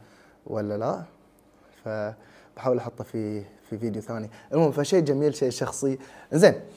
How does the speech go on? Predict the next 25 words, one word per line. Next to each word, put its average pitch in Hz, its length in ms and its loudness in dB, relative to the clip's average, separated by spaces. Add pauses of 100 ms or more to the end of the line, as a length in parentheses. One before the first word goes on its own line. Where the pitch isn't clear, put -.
(120)
خلنا 262 240 10
نتكلم 160 380 6
في 113 80 -4
العطر. 113 320 -4
يعني 107 220 -14
ضاع 131 240 8
الوقت 156 300 8
وأنا 127 180 4
قاعد 117 120 4
أتكلم 147 320 2
في 123 80 -4
شغلات 127 380 4
يمكن 135 280 -2
ما 120 80 -4
تهمكم. 117 360 -8 (720)
العطر 240 320 4
شلون؟ 123 320 -4 (180)
هل 110 180 -4
هو 104 80 -4
حلو؟ 123 320 -4 (240)
هل 107 140 -8
هو 104 80 -8
مو 104 100 -6
بحلو؟ 101 280 -10 (320)
كبداية، 151 640 6